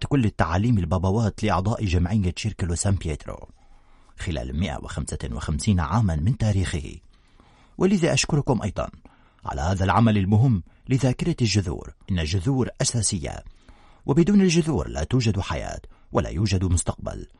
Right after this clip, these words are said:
وازدهار الأوراق يرتبط بصحة الجذور الجيدة. ولذلك أشيد بهذا العمل وأشكره، ولكني أريد أن أقول لكم أيضًا:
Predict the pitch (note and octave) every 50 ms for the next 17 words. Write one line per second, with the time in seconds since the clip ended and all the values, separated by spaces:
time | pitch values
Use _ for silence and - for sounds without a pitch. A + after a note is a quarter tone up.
0 | - - - _ _ - E2+ D2+ - D#2 D2 C#2+ C#2 D2 C2+ A1+ C#2+ D2+ D#2+ F#2+
1 | F#2+ E2+ - - - F2+ - - F#2 F2+ F2 - F2+ D#2+ D2 - A#2 - - -
2 | - - F2+ E2 E2+ F#2 - B2 C#3 B2+ A2 F#2 - F#2+ E2 C#2+ C#2+ C#2 - -
3 | - - - - _ - - - - A#2 B2 B2+ B2+ B2 G3 G#3+ G3+ F3+ - D#3
4 | C3 C3 A#2+ - E3 D3+ C#3+ A#2+ A2+ G2+ - G#2 F#2 C3 D3+ - A2+ G2 F#2 G2+
5 | A#2+ A2 F#2+ F2 F2+ G#2 - - - - - D#2+ D#2 B1+ - G1+ - - - -
6 | _ - - - - F2 D2+ C2 - - F#2 F2+ E2+ C#2+ C2+ E2 F#2 G2+ E2+ F2
7 | C2+ B1+ B1 - - A#2 F#2+ E2+ E2+ G2 - G#2+ D#2 C#2+ D2 G#2+ F2 F2+ D2+ B1+